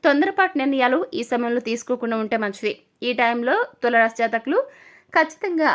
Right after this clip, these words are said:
మంచి ఫలితాలను సాధిస్తారు. లాభయోగం కారణంగా తులరాశి జాతకులకు సానుకూల ఫలితాలు వస్తాయి. ఈ తులరాశి జాతకులు ఈ సమయంలో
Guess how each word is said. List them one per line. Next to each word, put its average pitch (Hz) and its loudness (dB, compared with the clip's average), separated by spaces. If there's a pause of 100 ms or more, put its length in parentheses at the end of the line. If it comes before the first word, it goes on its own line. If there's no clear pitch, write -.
(200)
మంచి 302 0
ఫలితాలను 262 0
సాధిస్తారు. 202 -2 (480)
లాభయోగం 359 2 (120)
కారణంగా 254 2 (300)
తులరాశి 254 0
జాతకులకు 226 0 (580)
సానుకూల 359 2
ఫలితాలు 240 2
వస్తాయి. 208 0 (420)
ఈ 392 2
తులరాశి 370 2
జాతకులు 330 -2
ఈ 302 2
సమయంలో 277 0